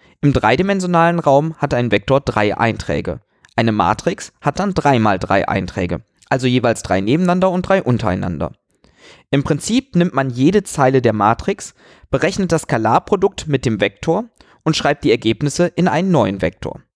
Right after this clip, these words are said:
Man kann natürlich auch eine Matrix mit vier Zeilen und drei Spalten nehmen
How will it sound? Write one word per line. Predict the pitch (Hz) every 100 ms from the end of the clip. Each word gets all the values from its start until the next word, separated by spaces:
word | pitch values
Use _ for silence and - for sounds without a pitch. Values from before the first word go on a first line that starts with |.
| _ _ _ _ - - -
Man | 127
kann | 123 156
natürlich | 214 - 190 196
auch | - -
eine | 131
Matrix | 120 117 143 - -
mit | 117
vier | - - 208 208
Zeilen | - 117 101 95
und | 101
drei | 98 101
Spalten | 101 - 95 95 98
nehmen | 101 101 -